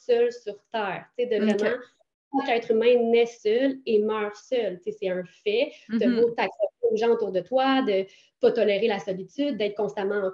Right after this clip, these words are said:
Speaker 1: couple, et cetera, ben, ça reste que cette angoisse d'isolement va être là, d'une façon
Speaker 2: Mhm.
Speaker 1: ou d'une autre. Ensuite, la troisième, c'est l'angoisse d'ax-, d'absence de sens. C'est-à-dire que l'être humain, encore là, il y a une polarité entre l'être humain veut donner du sens à tout ce qu'il vit
Speaker 2: Mhm.
Speaker 1: et en même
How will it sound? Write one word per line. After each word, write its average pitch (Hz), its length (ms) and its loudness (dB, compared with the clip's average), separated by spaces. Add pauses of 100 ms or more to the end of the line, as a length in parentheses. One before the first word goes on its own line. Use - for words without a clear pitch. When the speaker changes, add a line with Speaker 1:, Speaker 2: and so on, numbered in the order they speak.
Speaker 1:
couple, 294 280 -2
et 170 60 -12
cetera, 202 420 -6 (340)
ben, 214 140 4
ça 214 160 0
reste 254 240 0
que 220 100 -2
cette - 260 -4 (180)
angoisse 247 560 6
d'isolement 202 680 0
va 202 240 0
être 190 160 -6
là, 180 100 -4 (220)
d'une 208 240 -4
façon 214 240 -2
Speaker 2:
Mhm. 196 60 -2
Speaker 1:
ou 190 40 0
d'une 175 160 -4
autre. 156 140 -8 (1040)
Ensuite, 208 500 -2
la 226 120 0
troisième, 233 460 0
c'est 311 80 0
l'angoisse 226 380 2
d'ax-, 233 320 -4
d'absence 269 420 0
de 208 120 -2
sens. 202 400 -4 (200)
C'est-à-dire 214 320 -2
que 233 80 -4
l'être 202 300 -4
humain, 233 460 2
encore 190 260 -4
là, 220 80 0
il 226 60 -2
y - 20 4
a 208 40 2
une 202 100 -4
polarité 196 560 -4
entre 226 200 -2
l'être 202 260 -2
humain 233 180 8
veut 226 160 6
donner 214 240 4
du - 100 -6
sens 226 280 0
à 202 60 -2
tout 214 120 -6
ce - 60 -6
qu'il 202 140 -10
vit 285 160 4
Speaker 2:
Mhm. 262 480 6
Speaker 1:
et 339 60 6
en 302 240 4
même - 80 -2